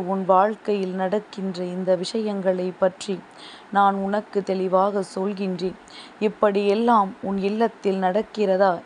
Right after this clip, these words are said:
என்று யோசித்துப் பார். அதன் பிறகு அம்மா சொல்கின்ற விஷயங்களை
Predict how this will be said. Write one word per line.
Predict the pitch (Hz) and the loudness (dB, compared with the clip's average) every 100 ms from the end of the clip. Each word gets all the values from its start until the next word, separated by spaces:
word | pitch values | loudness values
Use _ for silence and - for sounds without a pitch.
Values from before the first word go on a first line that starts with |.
| 175 | -6
என்று | 185 185 180 | -4 -2 -2
யோசித்துப் | 180 202 208 208 - 180 - | 0 -2 -2 -8 -6 -10 0
பார். | 185 - - - - - - | 0 0 -12 -20 -18 -4 2
அதன் | 196 202 202 | 2 2 -2
பிறகு | 208 226 233 214 196 - | -2 0 0 0 -2 -4
அம்மா | - 185 180 180 | -4 -2 -4 -4
சொல்கின்ற | - 190 185 190 214 208 185 | -2 -2 -2 -4 -2 0 0
விஷயங்களை | 190 226 214 196 185 190 | 0 -2 -2 -2 0 0